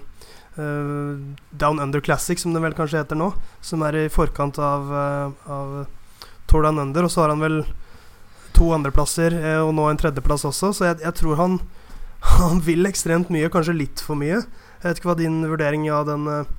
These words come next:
lille headbutten han gir Alexander Kristoff er, Simon?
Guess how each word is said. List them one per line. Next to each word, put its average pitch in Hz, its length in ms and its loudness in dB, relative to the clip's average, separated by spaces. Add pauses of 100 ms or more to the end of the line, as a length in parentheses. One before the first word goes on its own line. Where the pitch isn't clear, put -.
(400)
lille 156 180 0
headbutten 151 480 0
han 156 120 0
gir 156 160 -2 (100)
Alexander 151 380 -4
Kristoff 147 320 -6
er, 143 260 -2
Simon? 156 300 -4